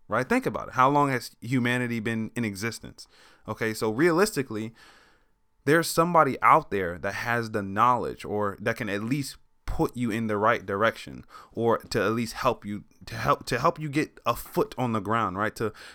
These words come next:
at least help yourself get up, right? Even if it's just, even if it's you and you don't even know you have that information, which is possible too. But it starts with that self-evaluation piece. Realizing that you,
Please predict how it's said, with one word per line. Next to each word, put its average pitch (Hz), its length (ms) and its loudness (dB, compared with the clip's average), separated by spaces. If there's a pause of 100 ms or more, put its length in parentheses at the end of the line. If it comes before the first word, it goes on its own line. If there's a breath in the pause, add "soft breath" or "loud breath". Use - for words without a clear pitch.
(100)
at 117 120 2
least 120 160 0
help 131 200 -4
yourself 113 420 -4
get 110 160 0
up, 117 200 2
right? 92 240 -6
Even 180 200 -2
if 180 140 -2
it's 151 140 -6
just, 135 180 -4
even 214 180 2
if 185 100 -2
it's 139 140 -6
you 151 360 4
and 117 100 -2
you 175 100 0
don't 190 80 2
even 147 140 0
know 160 80 2
you 165 140 -2
have 226 240 2
that 110 100 -4
information, 87 520 -10
which 131 240 -6
is 139 120 -6
possible 143 480 -4
too. 156 300 -8 (540 loud breath)
But 110 240 0
it 120 120 -2
starts - 400 4
with 127 120 -6
that 104 200 -2
self-evaluation 104 1160 -2
piece. - 360 -14 (1000 soft breath)
Realizing 120 720 4
that 90 180 -2
you, 156 540 0